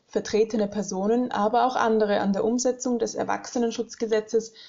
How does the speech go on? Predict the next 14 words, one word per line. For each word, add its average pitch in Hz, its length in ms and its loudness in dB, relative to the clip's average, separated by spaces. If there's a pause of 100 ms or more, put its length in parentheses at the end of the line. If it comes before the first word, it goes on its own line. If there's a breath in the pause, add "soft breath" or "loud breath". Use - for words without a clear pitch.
(160 loud breath)
beteiligte 208 540 0
Institutionen 208 1040 -4
befragt. 175 680 -4 (880 soft breath)
Im 208 120 2
Folgenden 226 600 2
werden 208 240 2
einige 220 400 0
der 214 140 2
zentralen 190 540 -2
Ergebnisse 202 600 -2
der 220 140 0
Einzelarbeiten 202 840 -2
nochmals 190 540 -6
zusammengefasst. 175 1040 -6